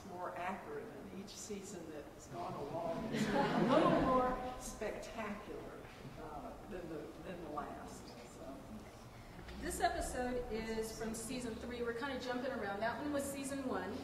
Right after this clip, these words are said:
Speaker 2: that we just saw. It's called Three Stories. This one's called Whack-A-Mole, and it's from season three. And I really like it 'cause it has Patrick Fugit. I think it's great. So I was pretty happy about this. But here is the clip. Wait a minute. Let me pause this for a minute to tell you what's going on.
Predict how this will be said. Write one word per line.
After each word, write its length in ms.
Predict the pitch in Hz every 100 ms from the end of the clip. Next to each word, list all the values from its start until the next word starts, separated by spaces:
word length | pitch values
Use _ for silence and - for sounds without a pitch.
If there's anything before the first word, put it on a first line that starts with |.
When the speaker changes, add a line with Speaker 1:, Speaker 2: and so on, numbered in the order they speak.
| - -
Speaker 2:
that 120 | 202
we 60 | 214
just 260 | 214 208
saw. 220 | 208 180 180
It's 120 | 190 -
called 200 | 196 220
Three 140 | 254
Stories. 400 | 247 196 180 180
This 220 | 294 -
one's 120 | 370 -
called 160 | 233 - -
Whack-A-Mole, 720 | 240 233 233 220 190 180 180 180
and 80 | 180
it's 100 | 180
from 160 | 196 190
season 380 | - 214 196 185
three. 240 | 185 175 175 - - -
And 100 | 247
I 100 | 311 359
really 280 | 320 277
like 160 | 220 202 -
it 100 | 214
'cause 80 | 208
it 60 |
has 140 | 214 214
Patrick 360 | 247 254 - - -
Fugit. 320 | 170 165 -
I 180 | - 214
think 140 | 202 214
it's 120 | - -
great. 180 | 254 240 - 180 - - -
So 480 | 233 233 233 226 226
I 60 |
was 140 | 240 247
pretty 260 | 294 247 -
happy 220 | 220 214
about 260 | 185 185 180
this. 160 | 170 - -
But 100 | 190 -
here 260 | 311 330 339 214
is 300 | 208 208 214 -
the 80 | 226
clip. 260 | 226 370 - - - - - - - - -
Wait 100 | 214
a 40 |
minute. 140 | 185 180 226
Let 80 |
me 80 | 269 269
pause 220 | 311 285 269
this 140 | 240
for 80 | 247
a 20 |
minute 280 | 226 220 226
to 60 | 208
tell 260 | - 240
you 120 | 233 190
what's 180 | 196 -
going 220 | 202
on. 120 | 196